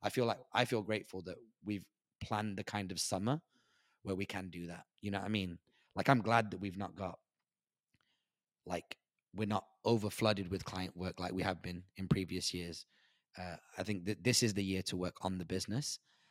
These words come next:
and also just to work on your own, like, personal skill set. 'Cause I know if I don't get on top of this, even me, after being in this game twenty-five years, my relevance will collapse in the fourth quarter, 'cause I know what people are gonna be talking about in Q four.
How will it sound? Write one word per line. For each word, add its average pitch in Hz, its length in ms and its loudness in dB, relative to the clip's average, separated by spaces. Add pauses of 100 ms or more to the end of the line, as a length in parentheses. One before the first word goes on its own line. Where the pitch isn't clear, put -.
(160)
and 101 100 -2
also 107 200 0
just 90 180 -4
to 95 80 0
work 95 240 2
on 92 260 -2
your 92 220 -4
own, 92 140 -2
like, 85 200 -6
personal 90 340 -2
skill - 220 -4
set. - 280 -4 (760)
'Cause 95 140 0
I 117 100 8
know 113 140 6
if 104 120 2
I 113 80 8
don't 104 140 2
get 104 100 0
on 107 80 -2
top - 220 0
of 90 80 0
this, 120 300 2 (920)
even 123 280 6
me, 101 260 2 (220)
after - 200 0
being 104 200 2
in 101 40 2
this 98 120 0
game 98 180 -2
twenty-five 98 480 -2
years, 104 320 0 (160)
my 95 220 0
relevance 95 460 0
will 90 120 -6
collapse - 600 -8 (380)
in 98 100 -6
the 92 80 -4
fourth - 300 -12
quarter, - 240 -10
'cause - 100 -12
I 95 80 -2
know 107 180 0
what 98 160 2
people - 200 -8
are 87 40 -8
gonna 85 140 -8
be 85 80 -12
talking 85 300 -12
about 85 280 -8 (360)
in 87 120 -12
Q 90 180 -8
four. 80 300 -8